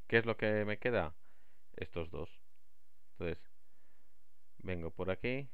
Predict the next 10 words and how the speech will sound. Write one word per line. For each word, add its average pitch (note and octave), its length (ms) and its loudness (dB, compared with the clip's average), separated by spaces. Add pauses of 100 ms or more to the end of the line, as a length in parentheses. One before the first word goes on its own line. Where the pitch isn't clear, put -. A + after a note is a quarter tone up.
(100)
sistemas, C3 600 0 (1000)
tubería, G#2 600 2 (2750)
enterrado F2 600 2
menos D#2 340 -2 (140)
cero D#2+ 200 0
coma E2 300 -2
dos. A#2+ 420 -2 (3000)
Y F#2 120 -2
lo F2+ 100 4
puedo F#2 380 4